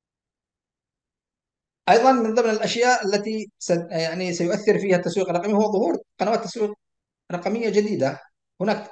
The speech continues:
رق-، آه، قنوات رقمية، رقمية تقليدية مثل التلفزيون، مثل ال-، مكان البيع الآلي، يعني مثلًا ال-، ال-، البيع الماكينة يوجد فيها في، في بعض المكاين يعني تستطيع أن تشتري منها المنتج مباشرة،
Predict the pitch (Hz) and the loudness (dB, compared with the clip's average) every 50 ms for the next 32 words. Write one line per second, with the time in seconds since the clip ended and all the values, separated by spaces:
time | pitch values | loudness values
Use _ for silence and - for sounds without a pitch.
0 | - - 165 165 - - - 135 - - 170 151 - - 165 180 196 196 196 - | -12 -10 -10 -8 -8 -10 -12 -12 -10 -8 -6 -6 -4 -4 -2 0 0 0 -2 -4
1 | - - _ _ _ _ _ _ _ _ _ _ _ _ - 151 147 143 165 170 | -8 -20 _ _ _ _ _ _ _ _ _ _ _ _ -8 -6 -2 0 2 4
2 | 196 214 202 175 170 160 160 - - - - _ - - - 175 185 202 196 170 | 4 4 4 4 4 2 2 -2 -8 -16 -16 _ -10 -4 -2 0 0 2 0 0
3 | 170 175 170 170 165 160 156 147 139 139 156 151 139 139 139 - 143 131 135 131 | 0 -2 -2 -2 -2 -2 0 0 0 0 0 0 -2 -4 -4 -4 -4 -4 -4 -4
4 | 117 123 131 131 131 131 127 123 131 131 135 135 131 127 127 127 127 127 127 127 | -4 -4 -4 -2 -2 -2 -2 -4 -4 -6 -4 -6 -6 -4 -4 -6 -4 -2 -2 -2
5 | 123 123 123 127 127 127 131 - 131 135 135 151 143 139 135 131 139 139 127 - | -2 -2 -2 -4 -4 -6 -8 -8 -8 -6 -4 -4 -2 -2 -2 0 0 0 -2 -2
6 | 131 135 - - 135 131 131 127 127 123 - _ _ _ _ _ _ - 127 131 | -6 -8 -6 -4 -2 -2 -2 -2 -4 -6 -8 _ _ _ _ _ _ -10 -8 -4
7 | 135 139 135 131 139 135 135 131 131 131 131 131 131 127 127 - 127 127 139 135 | -2 -2 -2 0 0 0 0 0 -2 -4 -4 -6 -10 -12 -12 -10 -6 -2 -2 -2
8 | - 123 131 131 - 151 143 139 135 139 139 139 135 - - _ _ _ _ - | -2 -2 -6 -6 -4 -2 -2 0 0 0 -2 -4 -8 -14 -20 _ _ _ _ -4
9 | 135 139 135 139 139 139 - 151 143 139 139 135 135 135 135 135 - 135 143 143 | -2 0 0 0 0 -2 -4 -4 -2 0 0 2 0 0 -2 -4 -6 -8 -8 -8
10 | 131 - 143 127 131 131 135 127 131 131 - 156 143 135 135 139 139 131 127 127 | -8 -8 -8 -6 -4 -4 -2 -2 -2 -2 -2 0 0 0 0 0 -2 -4 -6 -8
11 | - 139 - 135 131 147 135 127 - - - 156 127 135 135 135 139 135 135 139 | -10 -12 -12 -10 -8 -8 -8 -8 -10 -10 -8 -6 -4 -2 -2 0 0 0 -2 -2
12 | 139 135 131 131 131 147 127 131 135 151 143 - 135 127 120 - 151 160 | -4 -4 -4 -4 -4 -4 -4 -2 0 0 0 0 0 -2 -2 -2 -4 -6